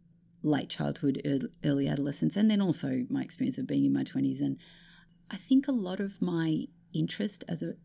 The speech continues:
as a writer and what I love to read as well myself actually comes out of, um,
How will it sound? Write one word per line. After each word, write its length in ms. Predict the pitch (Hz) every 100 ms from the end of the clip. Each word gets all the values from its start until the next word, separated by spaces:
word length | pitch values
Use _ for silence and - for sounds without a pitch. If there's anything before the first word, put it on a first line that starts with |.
| -
as 140 | 165 165
a 60 |
writer 520 | 156 156 160 156 156 - -
and 240 | 170 170
what 140 | 170 269
I 100 | 175
love 260 | 151 156 -
to 140 | 156
read 240 | 151 160
as 160 | 160 -
well 140 | 160
myself 480 | 156 147 - 156 -
actually 500 | - - - - - - - - - - - - _ _ - - -
comes 380 | - 208 214
out 200 | 240 240
of, 520 | 226 202 180 - - - - 175
um, 540 | 170 170 160 160